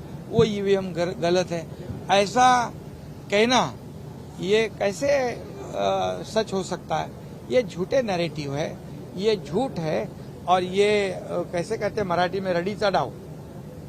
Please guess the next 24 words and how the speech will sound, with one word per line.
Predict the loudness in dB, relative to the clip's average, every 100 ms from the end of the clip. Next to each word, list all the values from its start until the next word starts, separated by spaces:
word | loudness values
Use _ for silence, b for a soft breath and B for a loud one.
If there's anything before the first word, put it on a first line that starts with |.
| -6 4
गिरे | 8 8
तो | 6 2
भी | 4
टांग | 6 6 6
ऊपर | 2 4
वाली | 6 6
बात | 6 6
है। | 4 -10 -10 -14 -14 -12 -12 2
आज | 6 6 4 -6 -8 4
जो | 8 8
हमारे | 6 4 4 4
वायकर, | 4 4 4 4 2 0 -8 -10 -4
रविंद्र | -2 0 2
वायकर | 4 2 2 -2
की | 0 -4
जीत | -4 -4 -2
हुई | -2 0
है, | 0 -2 -8 -14 -14 -12 -4
उससे | 0 0
इतने | 0 0 -2
परेशान | -2 0 2 4 2 4
हो | 2
गए | 4 2
हो, | 2 -2